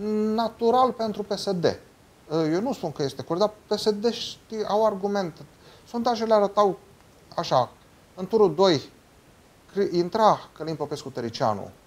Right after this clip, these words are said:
da, cu Claus Iohannis, da, lua treizeci și nouă la sută,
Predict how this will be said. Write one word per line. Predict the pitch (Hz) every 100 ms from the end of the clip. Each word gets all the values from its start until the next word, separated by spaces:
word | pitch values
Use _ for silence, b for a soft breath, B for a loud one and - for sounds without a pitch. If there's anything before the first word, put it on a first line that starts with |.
| _ _ _ _ 147
da, | 190 202 185 156 143
cu | 160 143
Claus | 160 147 131
Iohannis, | 120 127 120
da, | 156 233
lua | 240 214 - - _ _ -
treizeci | 208 180 160
și | - 151 139 143
nouă | 151 123
la | 107
sută, | - 107 160